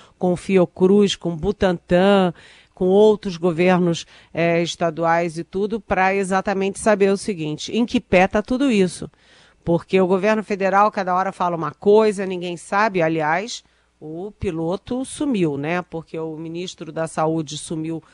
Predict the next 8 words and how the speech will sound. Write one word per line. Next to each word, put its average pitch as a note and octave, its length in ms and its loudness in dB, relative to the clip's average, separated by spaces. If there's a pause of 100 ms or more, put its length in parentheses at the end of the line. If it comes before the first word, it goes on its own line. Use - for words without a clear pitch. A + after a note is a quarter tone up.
(140)
vários F#3 680 0
dias, F#3+ 580 -4 (240)
ontem F#3 360 -6
se E3+ 160 -16
reúne E3 320 -10
com D3+ 140 -16
o D3 60 -16
presidente D#3+ 960 -6